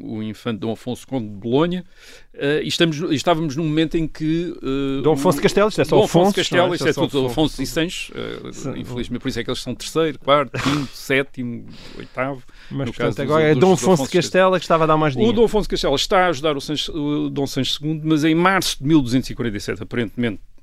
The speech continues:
Speaker 1: por volta de março de mil duzentos e quarenta e sete, parece desinteressar-se dessa ajuda em Portugal e, e retira, embora deixasse algumas guarnições em alguns castelos da Beira. E não só retira, isto é, não só volta para Castela, como leva consigo o Dom Sancho segundo.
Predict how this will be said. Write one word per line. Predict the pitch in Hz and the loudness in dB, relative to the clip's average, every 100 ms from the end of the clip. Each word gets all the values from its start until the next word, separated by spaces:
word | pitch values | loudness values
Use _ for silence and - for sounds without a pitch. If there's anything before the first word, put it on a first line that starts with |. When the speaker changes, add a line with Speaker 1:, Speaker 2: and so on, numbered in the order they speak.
| - - | -18 -10
Speaker 1:
por | 131 | -6
volta | 127 165 143 | 2 2 2
de | 110 | -4
março | 120 107 - | -4 -4 -6
de | |
mil | 120 | -8
duzentos | 104 117 - | -4 -4 -4
e | |
quarenta | 123 117 | -8 -6
e | 117 | -4
sete, | 139 - | -4 0
parece | 175 170 - | 2 2 0
desinteressar-se | 131 143 139 - 170 123 - - | -2 0 0 0 0 0 0 -6
dessa | 117 - | -6 -4
ajuda | 123 165 185 196 165 | -2 0 4 2 2
em | 131 | 0
Portugal | 123 - 143 175 202 | 0 0 0 0 0
e, | - 202 - | -4 -4 4
e | 214 | 4
retira, | 196 190 160 131 - - - - - - - - - | 4 4 6 6 2 -8 -10 -14 -16 -20 -14 -12 0
embora | 143 139 147 | 2 4 2
deixasse | 127 139 - 131 - 139 | 4 0 0 -2 -2 -4
algumas | 110 135 120 | -4 -4 -2
guarnições | 117 131 123 - 135 123 101 | 0 0 0 -2 -2 -2 -2
em | 117 | -4
alguns | 110 107 123 | -4 -4 -6
castelos | 123 - 117 104 | -6 -4 -4 -4
da | 113 | 0
Beira. | 127 151 160 - _ - - - - | 0 0 -2 -12 _ -20 -20 -20 0
E | 233 | 4
não | 262 | 4
só | - 254 | 4 2
retira, | 170 - 185 151 | 2 -4 0 0
isto | 151 - 170 | 0 -4 0
é, | 139 | 2
não | 151 | 2
só | - 185 | 2 2
volta | 139 220 - | 6 4 4
para | 135 127 | -6 -6
Castela, | - 135 - 131 135 | -6 -8 -4 -4 -4
como | 139 170 180 175 | -4 -2 -2 4
leva | 254 240 247 | 4 4 2
consigo | 240 - 226 202 | -2 -2 -4 -4
o | |
Dom | 208 196 | -6 -6
Sancho | 202 - | -6 -6
segundo. | - 160 139 | -4 -6 -6